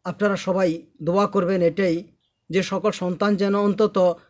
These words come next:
ইঞ্জিনিয়ার না হয়ে যেন চাষা-, চাষাবাস করে, যেন চাষির ছেলে হলো যেন বাবার সাথে ভালো ব্যবহার করে, এটাই ব-, মঙ্গল। ইঞ্জিনিয়ার হয়ে এইভাবে বিবেক হারা হয়ে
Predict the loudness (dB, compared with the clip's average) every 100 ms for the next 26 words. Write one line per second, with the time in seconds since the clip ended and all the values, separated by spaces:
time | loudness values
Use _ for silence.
0 | _ _ -4 0 2 4 4 4 2 2
1 | 2 2 0 -2 0 -2 -2 -2 0 0
2 | 0 0 0 2 0 0 -2 -6 _ -4
3 | -4 0 -2 2 4 4 4 2 2 2
4 | 0 0 -2 -2 -4 -6 -6 0 2 4
5 | 4 4 2 2 0 -4 -12 _ _ _
6 | -6 -2 4 4 4 -2 -2 -2 2 2
7 | 2 -2 -4 _ -4 0 2 2 2 2
8 | 0 0 2 2 0 -4 -4 -4 -4 -4
9 | -2 0 0